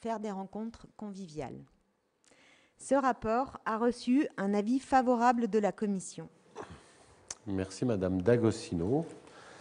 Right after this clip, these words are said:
Speaker 2: et bravo aux outils tech. Euh, qui a une intervention ? Pas d'intervention. Qui vote contre ?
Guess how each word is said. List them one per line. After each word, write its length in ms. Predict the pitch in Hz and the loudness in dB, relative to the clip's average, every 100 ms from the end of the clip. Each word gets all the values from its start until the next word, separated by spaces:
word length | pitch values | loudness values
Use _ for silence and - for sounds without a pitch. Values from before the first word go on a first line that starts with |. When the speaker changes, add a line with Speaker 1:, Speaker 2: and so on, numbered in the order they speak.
| - - - - | -20 -20 -20 -12
Speaker 2:
et 160 | 85 80 | -8 -6
bravo 600 | 78 90 101 113 113 95 | -2 0 4 4 4 2
aux 140 | 87 | 0
outils 280 | 117 - 90 | -4 -4 -4
tech. 220 | 101 127 - - - - - - - - - 98 123 120 127 - - - - - - - - - - | -4 -8 -10 -20 -20 -20 -20 -20 -20 -20 -20 -18 -18 -18 -20 -20 -20 -20 -20 -20 -20 -20 -20 -20 -4
Euh, 160 | 104 101 | 2 2
qui 200 | 98 123 | 4 8
a 60 | 117 | 8
une 160 | 113 | 8
intervention ? 800 | 113 110 113 107 110 - 135 165 - - - - - - _ - _ _ - | 8 8 6 6 4 6 6 6 0 -12 -18 -20 -20 -20 _ -20 _ _ -8
Pas 100 | 92 | -4
d'intervention. 680 | 90 87 92 90 92 127 127 | -2 -2 -2 -4 -4 -2 -2
Qui 120 | 123 | 0
vote 220 | 104 98 | 2 2
contre ? 440 | - 123 139 - | 6 8 8 4